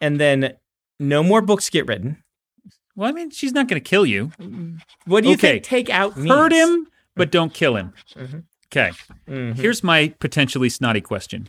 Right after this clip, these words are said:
Speaker 2: Okay?
Speaker 1: Okay, go for it.
Speaker 2: Episode two.
Speaker 1: Yes.
Speaker 2: This is 'cause you talked about how they're isolated, and they
Speaker 1: Yes.
Speaker 2: are. They have this group of six people that leaves
Speaker 1: Yeah.
Speaker 2: the town.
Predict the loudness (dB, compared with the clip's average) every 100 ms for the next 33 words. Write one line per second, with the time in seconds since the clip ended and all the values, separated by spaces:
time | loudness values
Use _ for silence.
0 | -2 0 2 0 0 -4 -4 -4 -6 -6
1 | -4 -2 2 0 0 2 4 4 0 -6
2 | -10 -10 -18 -20 -4 -2 0 -2 -4 -2
3 | 0 0 0 0 2 2 2 2 2 2
4 | 0 -4 -8 -6 -2 2 4 6 4 2
5 | -2 -2 -2 -4 0 2 4 2 2 -6
6 | -20 -16 -8 0 0 0 0 2 2 2
7 | 2 2 2 0 -2 -2 0 0 -2